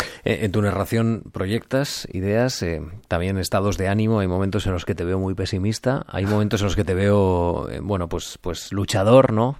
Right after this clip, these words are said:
Reclamas, eh, que la posibilidad del cambio, acabas de forma optimista, tengo la sensación, abierto a la esperanza, ¿no? En la búsqueda de una alternativa humanista, eh, para encontrar un sentido trascendente para el desarrollo de la inteligencia artificial. Claro,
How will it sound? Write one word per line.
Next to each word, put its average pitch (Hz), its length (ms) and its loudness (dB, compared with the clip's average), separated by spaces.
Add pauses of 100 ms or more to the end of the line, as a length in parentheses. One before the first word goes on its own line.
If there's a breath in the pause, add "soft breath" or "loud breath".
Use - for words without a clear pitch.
(100)
Reclamas, 110 720 2
eh, 87 220 -2
que 95 120 -4
la 82 120 2
posibilidad 92 380 0
del 101 140 2
cambio, 107 280 4 (320 loud breath)
acabas 117 520 4
de 101 100 -4
forma 101 240 -2
optimista, 90 640 -6
tengo 101 160 -2
la 95 100 0
sensación, 92 520 -4
abierto 92 420 0
a - 20 4
la 95 80 0
esperanza, 98 600 0
¿no? 110 160 0 (380 loud breath)
En 92 100 0
la 95 80 2
búsqueda 113 340 6
de 110 80 6
una 107 100 8
alternativa 92 460 2
humanista, 110 800 2
eh, 87 240 -2 (460)
para 98 160 0
encontrar 104 300 4
un 135 100 8
sentido 117 320 6
trascendente 107 880 2
para 92 140 -2
el 92 80 -2
desarrollo 98 480 0
de 95 80 0
la 92 60 -2
inteligencia 90 440 -2
artificial. 98 560 0 (460 loud breath)
Claro, 113 260 4